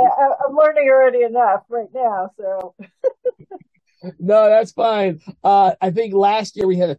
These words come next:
Speaker 2: feature animated film in which the husband and wife spent three years making it. So they
Speaker 1: Oh,
Speaker 2: had,
Speaker 1: wow.
Speaker 2: they had, they took so, I can't,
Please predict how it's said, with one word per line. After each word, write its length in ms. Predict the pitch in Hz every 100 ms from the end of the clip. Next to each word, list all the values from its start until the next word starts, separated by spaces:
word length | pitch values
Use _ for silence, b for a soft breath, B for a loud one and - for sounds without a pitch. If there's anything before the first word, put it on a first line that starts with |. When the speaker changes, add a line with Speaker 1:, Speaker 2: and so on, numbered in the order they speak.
| _
Speaker 2:
feature 720 | 208 214 - 208 185 165 131 _ _
animated 560 | 160 175 180 175 165 151 -
film 440 | 185 156 135 127
in 160 | - 143
which 260 | 147 147 -
the 120 | 135
husband 400 | 143 170 156 170
and 100 | 156
wife 260 | 147 151 147
spent 380 | - - 143 131
three 200 | 170 175
years 420 | 151 147 127 123
making 540 | 127 131 135 131 98 85
it. 120 | 67 _ _ _
So 120 | _ 147
they 180 | 151
Speaker 1:
Oh, 220 | 160 190 151
Speaker 2:
had, 60 |
Speaker 1:
wow. 200 | 151 151 - _ _ _
Speaker 2:
they 140 | 190 214
had, 240 | 214 165
they 100 | 190
took 220 | 170 175
so, 120 | - -
I 80 | 220
can't, 240 | - -